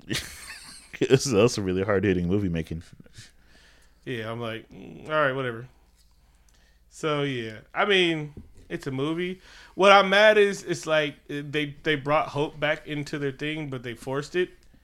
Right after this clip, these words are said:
Speaker 2: It seems like they, they, they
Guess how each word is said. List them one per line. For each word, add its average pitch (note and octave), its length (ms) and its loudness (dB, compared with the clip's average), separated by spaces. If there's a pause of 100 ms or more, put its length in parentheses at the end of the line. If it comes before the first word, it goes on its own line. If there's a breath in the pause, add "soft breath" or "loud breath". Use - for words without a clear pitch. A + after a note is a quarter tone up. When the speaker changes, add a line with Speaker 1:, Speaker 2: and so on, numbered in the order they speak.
(480)
Speaker 2:
It D3+ 80 -4
seems F#3 340 0
like E3 200 2
they, D#3 120 -2 (280)
they, B2+ 200 -8 (160)
they B2 640 -8